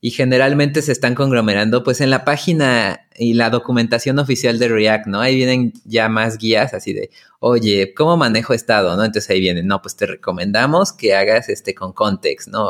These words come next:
"Oye, ¿cómo manejo mis estilos?", ¿no? O "Te recomendamos, pues, que ocupes tal", ¿no? "Oye, ¿cómo?". A-, ahí vienen, así eso que comentas, ¿no?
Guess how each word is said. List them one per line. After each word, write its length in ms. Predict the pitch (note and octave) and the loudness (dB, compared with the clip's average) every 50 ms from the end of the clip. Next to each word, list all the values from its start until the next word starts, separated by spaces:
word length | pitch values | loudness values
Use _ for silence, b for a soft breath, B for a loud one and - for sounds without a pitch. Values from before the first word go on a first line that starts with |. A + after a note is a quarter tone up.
| B1+ G#1+ | -2 0
"Oye, 340 | C#2+ A#2+ C3 A#2+ G2+ F#2+ - | 0 2 2 2 0 0 0
¿cómo 400 | - A#2+ B2+ C3 B2+ B2+ A#2+ B B B B B B B B | 0 0 2 2 2 2 0 B B B B B B B B
manejo 360 | - G2+ G#2 G#2+ G#2+ - C3 A2+ | -2 0 2 2 2 2 0 0
mis 160 | G#2+ G2+ G#2+ | 0 0 0
estilos?", 560 | F#2 - - - A2 G2+ F#2 D#2+ - - - | -2 -4 0 0 0 0 2 0 -2 -2 -2
¿no? 220 | A2 A#2+ C3 - | -2 -2 0 0
O 140 | A#1 - - | -2 -2 -4
"Te 160 | _ - G#2 | _ -6 -8
recomendamos, 680 | - - - F2+ F2 E2+ F#2 G2 G2+ G#2 G#2+ G#2+ G#2+ - | -8 -8 -10 -8 -6 -6 -4 -4 -4 -4 -4 -6 -6 -8
pues, 220 | _ - - - | _ -14 -14 -12
que 80 | - - | -14 -16
ocupes 720 | _ - G2 - - G2 F#2+ F#2 F2+ F#2 - - - - _ - | _ -12 -12 -4 0 2 2 2 2 0 -4 -12 -16 -18 _ -4
tal", 380 | - G#2 G2 F2+ E2 E2 - - | -2 0 0 0 -2 -4 -6 -4
¿no? 180 | - A2+ C3+ - B B B B B B B | -4 -4 -4 -4 B B B B B B B
"Oye, 320 | - A2 G#2+ G2 F#2+ F#2+ F#2+ | -4 -2 0 0 0 -2 0
¿cómo?". 260 | - A#2 A2+ A2+ A2 | 0 0 2 2 2
A-, 260 | - - A2 A2+ - | 0 0 -2 -2 0
ahí 260 | A2 A#2+ A#2+ C3+ C#3+ C#3+ | 0 0 2 2 2 2
vienen, 400 | C#3+ D3 C#3+ C#3 C3+ A#2+ G#2+ G#2+ | 2 2 2 2 2 0 0 0
así 240 | G2+ G2 - B2+ B2+ | -2 -2 0 0 0
eso 200 | B2+ - D3 B2+ | 0 0 -2 -4
que 120 | - G#2 | -4 -4
comentas, 640 | - A2 G#2 G#2+ A2+ A#2 A2+ G2+ G#2 F#2 F#2+ F#2+ A2 | -4 -2 -2 0 0 -2 -2 -2 -2 -2 -2 -2 -4
¿no? 240 | G#2 G#2+ C#3 - | -4 -4 -4 -6